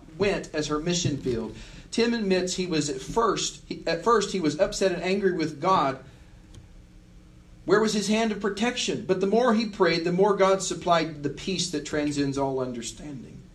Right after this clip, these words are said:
"God told me, 'Trust me, if you choose to let me handle this, I will do great things.'"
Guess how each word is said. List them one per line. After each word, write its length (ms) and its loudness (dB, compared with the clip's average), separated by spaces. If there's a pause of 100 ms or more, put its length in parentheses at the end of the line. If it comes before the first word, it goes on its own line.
(1600)
"God 260 6
told 320 2
me, 200 0
'Trust 420 0
me, 200 -2
if 140 -4
you 280 -2
choose 480 -2
to 140 2
let 200 6
me 160 2
handle 420 2
this, 240 2
I 140 2
will 140 4
do 180 0
great 380 4
things.'" 320 -2